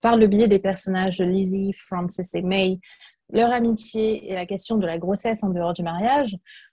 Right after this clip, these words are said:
sont tous trois finement liés à l'inclusion des femmes dans l'historiographie de l'époque révolutionnaire irlandaise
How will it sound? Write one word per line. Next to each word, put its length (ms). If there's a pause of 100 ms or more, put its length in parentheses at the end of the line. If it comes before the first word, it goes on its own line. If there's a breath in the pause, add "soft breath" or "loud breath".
(100)
sont 280
tous 200
trois 300
finement 600
liés 400
à 120
l'inclusion 600
des 120
femmes 380
dans 140
l'historiographie 920
de 80
l'époque 400
révolutionnaire 560
irlandaise 600